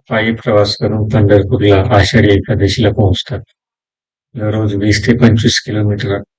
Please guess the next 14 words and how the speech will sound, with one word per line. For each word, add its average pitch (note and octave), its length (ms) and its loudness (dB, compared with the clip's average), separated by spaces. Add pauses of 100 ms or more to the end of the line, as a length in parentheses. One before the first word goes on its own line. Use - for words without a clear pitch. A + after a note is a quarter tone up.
पायी G#2 200 -2
चालायचं. F#2+ 520 0 (1500)
अं, G2+ 340 -10
आम्ही G2+ 340 -2
मागच्या G2+ 420 -2
वर्षी G2+ 380 -2
गोवर्धन G2+ 500 0
परिक्रमा G2+ 540 -2
केली G2+ 280 -2
होती G2 340 0
<laughs> - 1160 0
जवळपास G#2 560 2
एकवीस A#2 480 2
किलोमीटर, G2+ 500 2